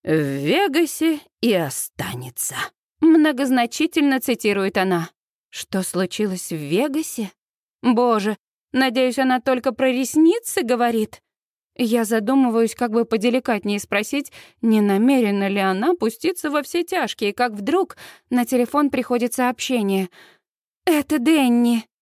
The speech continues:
радостно выдыхаю я. «Он приехал! Он здесь». Что ж, милая, «Раз ты готова, почему бы тебе не спуститься?» —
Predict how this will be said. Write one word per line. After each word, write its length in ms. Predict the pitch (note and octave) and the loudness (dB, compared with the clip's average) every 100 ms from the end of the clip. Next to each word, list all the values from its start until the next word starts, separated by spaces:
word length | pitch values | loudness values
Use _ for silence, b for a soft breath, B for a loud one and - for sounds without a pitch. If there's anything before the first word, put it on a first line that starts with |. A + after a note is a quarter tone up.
| _ | _
радостно 640 | C4 B3+ C#4 B3 C4 B3 | 0 2 2 0 -2 -2
выдыхаю 480 | A3+ A3+ B3+ B3+ B3 | 0 -2 0 0 0
я. 260 | A3+ G#3+ G3 b b b _ | 0 0 -2 b b b _
«Он 200 | E4 E4 | 0 2
приехал! 580 | D4+ F#4 E4 D4 - B3 A3 _ _ _ _ | 2 2 2 2 0 -2 -4 _ _ _ _
Он 260 | F4 E4+ D#4+ | 2 4 4
здесь». 720 | D4 B3+ C#4 C4 G#3+ - - _ _ _ | 2 -2 0 0 -2 -8 -16 _ _ _
Что 360 | - - - B2+ | -14 -4 -2 -2
ж, 100 | - | 0
милая, 520 | D3+ C#3 C#3 E3 E3 - _ | 0 2 0 0 -4 -12 _
«Раз 240 | - F4+ - | 0 0 0
ты 140 | F3+ | 0
готова, 520 | D3 D3 - C#3+ G3+ | 0 -2 0 0 0
почему 340 | D4+ E4 G#4 G#4 | -2 -4 -2 0
бы 100 | A3+ | 0
тебе 200 | D#3+ C#3+ | 0 -2
не 120 | C#3 | -4
спуститься?» — 840 | - D3 - - D#3+ D3 - C#4+ | -6 -10 -12 -6 -4 -4 -6 -8